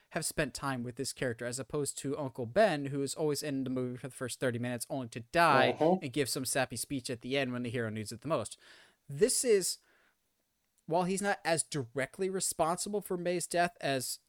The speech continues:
Speaker 1: other Peters have been for their Uncle Ben's, it's still emotionally resonant of, "You could have sent these guys back whenever. It is not your choice to save these people, but you willingly chose to save them because that's what Spider-Men do."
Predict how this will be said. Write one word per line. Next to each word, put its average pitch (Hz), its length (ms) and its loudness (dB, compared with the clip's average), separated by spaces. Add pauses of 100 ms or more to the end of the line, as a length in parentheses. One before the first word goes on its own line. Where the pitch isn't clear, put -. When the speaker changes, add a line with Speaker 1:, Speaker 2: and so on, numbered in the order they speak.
Speaker 1:
other 156 180 4
Peters 170 360 -2
have 156 120 -2
been 151 180 -2
for 127 120 -4
their 117 220 -2
Uncle 131 200 -6
Ben's, 147 520 -2 (160)
it's - 180 -4
still 226 460 4
emotionally 156 600 -2
resonant 135 600 0
of, 127 260 -2 (360)
"You 220 120 -2
could 208 180 -4
have 170 100 -2
sent 170 240 -2
these 151 160 -4
guys 143 220 -2
back 135 260 0
whenever. 127 440 -2
It 156 100 0
is 165 140 -6
not 180 240 -4
your 165 120 -2
choice 175 440 -2
to - 160 -8
save 156 340 -2
these 135 160 -6
people, 131 260 -4
but 135 220 -6
you 160 100 -4
willingly 165 520 -4
chose 139 540 -2
to - 180 -8
save 127 420 -4
them 123 100 -2
because 120 300 -8
that's 139 300 -2
what - 80 -12
Spider-Men 120 920 -4 (560)
do." 123 340 0